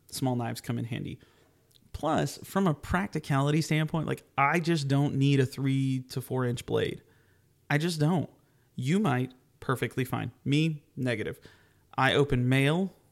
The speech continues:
envelopes. I open packages, tape, you know. Um, and hell, even Amazon. Like, Amazon, ninety-five percent of the packages I get from Amazon have a little pull tab, make it easy. I always hate that I notice it after I've taken out the knife.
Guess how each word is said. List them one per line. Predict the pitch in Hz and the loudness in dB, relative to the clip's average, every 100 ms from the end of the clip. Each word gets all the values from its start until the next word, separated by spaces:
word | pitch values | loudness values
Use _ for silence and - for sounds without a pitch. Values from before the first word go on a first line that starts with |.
| _ _ _ _ _ _ | _ _ _ _ _ _
envelopes. | 139 135 143 143 - - - - _ - | -4 0 0 -2 -6 -18 -20 -20 _ 2
I | 127 | 4
open | 117 139 117 | 10 10 10
packages, | - 123 - 156 190 196 - | 2 -4 -2 -2 0 -2 -4
tape, | 131 127 143 - - - - | -2 -2 -2 -8 -14 -16 -6
you | 143 | -4
know. | 135 135 143 143 139 - _ _ _ 135 | -2 0 -2 -6 -10 -16 _ _ _ -4
Um, | 127 117 117 127 _ _ _ _ _ _ _ _ _ _ _ 156 | -2 -2 -4 -8 _ _ _ _ _ _ _ _ _ _ _ -2
and | 147 | 0
hell, | 170 170 | 0 0
even | 143 156 135 | 0 0 0
Amazon. | 131 160 127 - | 0 0 -2 -4
Like, | 131 131 | -6 -2
Amazon, | 139 175 160 143 139 - _ _ _ _ | -2 -2 -2 -2 -4 -10 _ _ _ _
ninety-five | 131 131 131 143 151 151 151 147 127 131 139 | -2 0 2 2 2 0 -2 -4 0 0 0
percent | 147 131 139 | -4 -2 -2
of | 135 | -2
the | |
packages | - 120 131 139 131 | -4 -4 -2 -2 -2
I | |
get | 127 131 | -2 -2
from | 131 | 0
Amazon | 127 131 143 143 | 0 0 0 -2
have | 127 127 | -2 -2
a | |
little | 127 123 | -2 -2
pull | - 131 | -2 -4
tab, | 120 113 | -2 -4
make | 123 120 | -4 -4
it | 123 | -4
easy. | 123 - - _ _ _ _ _ _ | -4 -6 -12 _ _ _ _ _ _
I | |
always | 131 127 | -4 -2
hate | 139 131 | -2 -2
that | 120 | 0
I | 117 117 | 0 0
notice | 127 127 123 123 123 | 0 0 0 0 -2
it | 117 - _ | -4 -6 _
after | 123 123 - 117 | -4 -2 -2 -2
I've | 113 | -2
taken | 127 117 120 | -6 -6 -6
out | 107 | -4
the | |
knife. | 123 120 | -4 -4